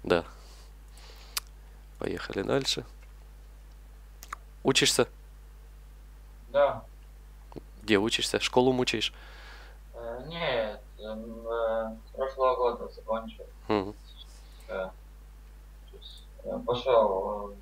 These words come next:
Speaker 2: в, э, колледж электронных приборов.
Speaker 1: Мгм. О, Бернард. Кстати, у тебя его, по-моему, нету, да?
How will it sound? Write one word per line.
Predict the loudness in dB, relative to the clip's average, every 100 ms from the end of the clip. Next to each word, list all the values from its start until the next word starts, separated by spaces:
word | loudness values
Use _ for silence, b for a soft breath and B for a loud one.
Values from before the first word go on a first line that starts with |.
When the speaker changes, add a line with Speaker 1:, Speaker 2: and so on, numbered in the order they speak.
| -4
Speaker 2:
в, | 2
э, | 6 6 4 2 0 0
колледж | 6 6 6 2 -6 -6
электронных | -4 -2 2 2 2 -6
приборов. | 0 6 6 6 -2 -10
Speaker 1:
Мгм. | -6 -2 -4 -6 -20 -20 b b b -20 -20 -20 -20 -18 -14
О, | 12 12 12 8 0
Бернард. | 8 8 10 4 2 -4
Кстати, | 4 4 4
у |
тебя | -2 6 6
его, | 6
по-моему, | 2 0 0 2
нету, | 2 4
да? | 4 4